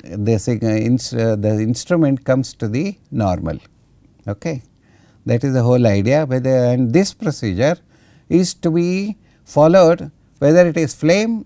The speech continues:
or, um, graphite furnace, including even, uh, for hydride generation, same procedure can be followed. That means first blank, then standard,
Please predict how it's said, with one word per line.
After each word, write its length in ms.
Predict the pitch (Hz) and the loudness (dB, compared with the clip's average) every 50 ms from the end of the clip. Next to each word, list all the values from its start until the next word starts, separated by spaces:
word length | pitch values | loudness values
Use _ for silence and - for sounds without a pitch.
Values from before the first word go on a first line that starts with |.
| _ _ | _ _
or, 360 | - 135 156 190 220 226 - - _ _ _ _ _ _ _ _ _ - | 0 4 6 6 6 4 2 -8 _ _ _ _ _ _ _ _ _ -2
um, 540 | 147 151 147 143 139 139 135 127 123 127 123 | 2 2 4 4 4 4 4 2 2 0 0
graphite 440 | 131 139 139 131 - 151 135 110 - | 2 2 2 4 6 4 4 4 2
furnace, 460 | - 98 82 - 87 85 - - - - _ _ _ _ _ _ _ _ _ - | -2 -2 0 0 -4 -4 -6 -10 -18 -20 _ _ _ _ _ _ _ _ _ 2
including 600 | 147 151 165 160 - 202 208 202 208 208 208 190 | 4 4 4 6 4 4 4 4 4 2 0 0
even, 380 | 170 165 165 170 185 180 175 175 | 0 0 4 4 2 2 2 2
uh, 120 | 165 156 | 0 0
for 200 | - - 151 151 | 0 2 0 0
hydride 460 | 135 123 135 139 139 143 165 175 170 160 | 2 0 -2 -2 0 0 0 0 0 0
generation, 520 | 165 156 156 160 156 151 - 185 190 180 | 0 0 0 0 -2 -4 -4 -6 -8 -8
same 280 | - - 156 156 156 151 | -4 -2 -2 0 0 -2
procedure 460 | 151 139 131 - - 139 131 143 139 | -2 -4 -10 -8 -6 -6 -4 -4 -4
can 280 | 131 - 120 113 113 117 | -4 -4 -4 -4 -2 -2
be 80 | 117 | -4
followed. 480 | 101 - 104 90 90 90 85 82 - - _ _ _ _ _ _ _ _ _ | -4 -4 -2 -2 -2 -2 -2 -4 -6 -10 _ _ _ _ _ _ _ _ _
That 200 | - 107 104 - | -8 -6 -6 0
means 280 | 143 151 170 175 - - _ _ _ - _ _ _ _ _ _ | 0 0 0 0 -2 -10 _ _ _ -20 _ _ _ _ _ _
first 320 | - 143 151 - - - | -2 -2 -2 -2 -2 0
blank, 460 | 135 143 147 160 180 190 - - _ _ _ _ _ - | 2 4 4 4 2 -2 -6 -14 _ _ _ _ _ -8
then 240 | 110 113 131 151 151 | -2 0 0 0 0
standard, 640 | 151 - - 147 147 147 151 156 160 170 180 190 | -2 0 2 2 4 4 4 4 4 2 0 -4